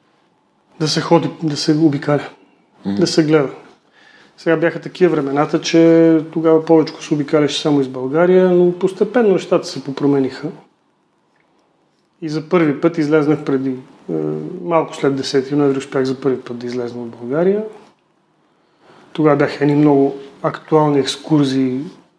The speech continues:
Speaker 1: тип шопинги до Турция. Успях да излезна през граница, да видя какво било. То било много интересно да се пътува. Така ми се стори тогава. <clears throat> И тъй като и времената малко се попромениха, вече,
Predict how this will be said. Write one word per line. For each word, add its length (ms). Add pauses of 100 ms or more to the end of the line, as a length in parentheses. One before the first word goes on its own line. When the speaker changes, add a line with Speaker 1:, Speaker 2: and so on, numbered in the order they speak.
(380)
Speaker 1:
тип 160
шопинги 500
до 100
Турция. 640
Успях 380
да 60
излезна 420
през 180
граница, 400
да 60
видя 180
какво 220
било. 300
То 120
било 200
много 220
интересно 460
да 60
се 140
пътува. 400 (1600)
Така 240
ми 80
се 140
стори 240 (140)
тогава. 320 (160)
<clears throat> 40 (1080)
И 120
тъй 160
като 180
и 40
времената 460
малко 300
се 180
попромениха, 680
вече, 380